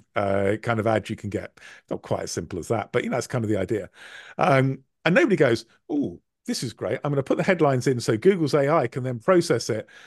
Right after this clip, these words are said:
Um, and I'll wait for the A I decision, and then I'll look at the results, and then maybe I'll tweak something because I think I can do better." It's just like, "I've created a Google ad, it's being optimized."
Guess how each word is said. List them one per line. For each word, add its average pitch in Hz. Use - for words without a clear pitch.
Um, 131
and 151
I'll 160
wait 202
for -
the 151
A 147
I 135
decision, 135
and 131
then 160
I'll 151
look 147
at 151
the 127
results, 147
and 131
then 135
maybe 151
I'll 135
tweak 165
something 127
because 127
I 131
think 131
I 131
can 127
do 120
better." 123
It's 165
just 202
like, 147
"I've 156
created 151
a 127
Google 139
ad, 131
it's 107
being 127
optimized." 98